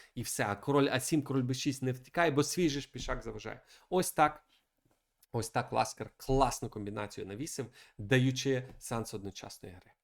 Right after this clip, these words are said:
Ось такі справи. Рухаємося до наступної позиції. Тут він грав чорними.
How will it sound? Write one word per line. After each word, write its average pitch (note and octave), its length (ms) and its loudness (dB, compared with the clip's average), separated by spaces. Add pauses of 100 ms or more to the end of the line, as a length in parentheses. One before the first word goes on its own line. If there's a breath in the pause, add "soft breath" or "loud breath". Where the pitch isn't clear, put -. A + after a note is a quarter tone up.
(420)
Ось B2+ 200 -8
такі - 240 -14
справи. - 360 -20 (1700)
Рухаємося F#2 420 -14
до F#2+ 120 -14
наступної - 480 -18
позиції. F3 420 -6 (960)
Тут - 240 -8
він F#2+ 100 -8
грав F2 260 -16
чорними. A3 440 -2